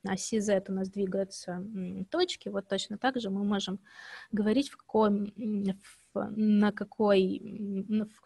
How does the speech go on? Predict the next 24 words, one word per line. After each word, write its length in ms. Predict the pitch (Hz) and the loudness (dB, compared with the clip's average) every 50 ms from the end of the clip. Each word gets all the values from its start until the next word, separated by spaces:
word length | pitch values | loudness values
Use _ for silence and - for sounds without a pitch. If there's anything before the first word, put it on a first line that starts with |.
| _ _ | _ _
в 60 | _ | _
какой 260 | - 233 - 233 220 | -6 -2 0 0 0
точке 400 | - - 330 370 - - - 240 | 0 0 0 0 0 -2 -2 -2
в 40 | 214 | -2
оси 200 | 208 - - 220 | -2 -2 -4 -6
координат 560 | - - 202 202 185 196 190 185 185 - - | -4 -2 -2 -2 -2 -2 -2 -2 -4 -4 -4
она 160 | 185 202 226 | -2 -2 0
у, 40 | 226 | 0
у 140 | 208 190 202 | 2 2 2
нас 200 | 208 233 - - | 2 2 0 -2
расположен 520 | 226 - - - 190 196 208 208 208 185 | -6 -6 -4 0 2 2 2 2 2 0
этот 240 | 185 - _ _ - | 0 -2 _ _ -4
элемент. 420 | 202 196 185 170 151 - _ - _ _ _ - - - - - - | -2 0 -2 -2 -4 -8 _ -20 _ _ _ -16 -12 -12 -12 -12 -12
Значит, 220 | - - - - 240 | -14 -16 -2 0 2
объект 360 | 214 202 233 277 269 - - | 2 6 6 6 6 4 0
с 100 | - - | 0 2
меньшим 460 | 247 254 254 240 220 - - 208 208 | 4 6 6 6 4 4 2 2 4
z 140 | 202 233 311 392 392 - - - | 6 6 4 4 4 -2 -4 0
будет 220 | 233 285 302 - | 2 2 2 2
отрисовываться 720 | 185 - - - - - 226 226 226 220 214 220 - - 208 | 0 0 -2 -6 -2 0 2 2 4 2 0 0 0 2 4
раньше. 420 | 196 185 185 185 180 - - 185 - _ _ _ _ _ _ _ _ _ _ _ _ _ _ _ _ _ _ _ _ _ _ _ - - - | 4 4 2 0 -4 -4 -6 -8 -12 _ _ _ _ _ _ _ _ _ _ _ _ _ _ _ _ _ _ _ _ _ _ _ -18 -6 -2
А, 320 | 247 208 196 208 202 196 - | 0 0 0 0 0 -2 -2
если, 640 | - 202 185 226 226 226 - - 220 202 196 180 - | -2 4 6 6 6 6 4 2 4 6 6 4 4
а, 280 | - 196 196 190 196 202 | 2 2 2 4 2 0